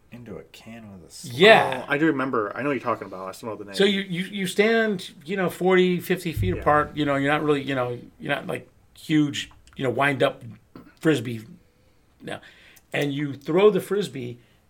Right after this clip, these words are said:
Speaker 2: and you have a can that has a top on it, but a slot.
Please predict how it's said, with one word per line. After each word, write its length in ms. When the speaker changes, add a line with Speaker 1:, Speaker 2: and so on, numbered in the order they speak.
Speaker 2:
and 300
you 80
have 160
a 40
can 800
that 80
has 260
a 60
top 440
on 240
it, 140
but 100
a 60
slot. 600